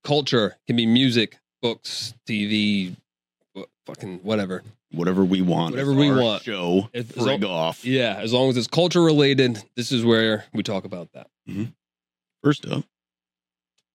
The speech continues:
Speaker 2: the hottest new track out there right now.
Speaker 1: Uh, fire.
Speaker 2: Fire. Hot fire from Ben Shapiro. "I just wanna thank God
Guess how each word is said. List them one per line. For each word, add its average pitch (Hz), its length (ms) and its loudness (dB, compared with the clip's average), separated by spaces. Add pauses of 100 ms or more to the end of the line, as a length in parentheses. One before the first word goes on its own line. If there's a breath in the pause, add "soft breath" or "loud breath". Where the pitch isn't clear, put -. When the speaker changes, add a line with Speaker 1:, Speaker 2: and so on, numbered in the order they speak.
(220)
Speaker 2:
the 73 80 -6
hottest 92 360 -2
new 90 400 4 (220)
track 92 380 -2
out 107 160 0
there 82 180 0
right 85 200 2
now. 87 200 -2
Speaker 1:
Uh, - 80 -4
fire. 151 800 -2
Speaker 2:
Fire. 87 300 -6
Hot - 240 -8
fire 90 460 -2 (200)
from 101 160 2
Ben 120 160 0
Shapiro. 104 560 0 (380)
"I 117 60 -4
just 117 120 -6
wanna 120 160 2
thank 95 300 -4
God 107 440 -4